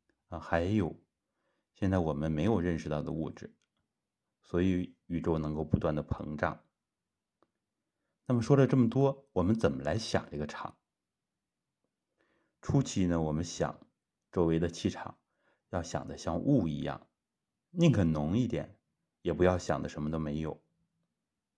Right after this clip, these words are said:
雾气昭昭，白茫茫的，这是第一步。想虚空，想里边都是气。以后进步了，我们要想成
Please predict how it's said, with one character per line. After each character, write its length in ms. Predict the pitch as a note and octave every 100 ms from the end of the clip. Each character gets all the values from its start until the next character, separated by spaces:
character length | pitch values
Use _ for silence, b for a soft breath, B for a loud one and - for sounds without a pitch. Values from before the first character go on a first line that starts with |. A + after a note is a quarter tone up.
| _ _ _ _ _ _ _ -
雾 120 | F#2+
气 160 | - F2+
昭 220 | F2+ F#2+
昭， 440 | G2 G2 G2+ G#2+ b b b b
白 160 | D#2+
茫 160 | E2+ E2
茫 280 | D#2 C2+ D2
的， 280 | D2+ - _ _ _
这 120 | -
是 60 | G#2
第 160 | B2+
一 60 | B2+
步。 280 | B2+ A2+ - _ _ _ _ _ _ _
想 160 | -
虚 160 | F2 A#2+
空， 460 | A#2 C#3 C#3 C3+ B2+
想 180 | F#2+
里 120 | F2 D2+
边 160 | D2+
都 120 | E2+
是 120 | D#2+ D#2
气。 560 | - - E2 D#2 - _ _ _ _ _ _ _ _ - b b b b b
以 140 | G#2 G#2
后 160 | D3
进 220 | C3 D3 C#3
步 180 | D#3+
了， 320 | A2+ D#2 C#2+ -
我 60 | D2+
们 80 | D#2+
要 120 | F2
想 320 | - - C#2
成 360 | - D2 D2+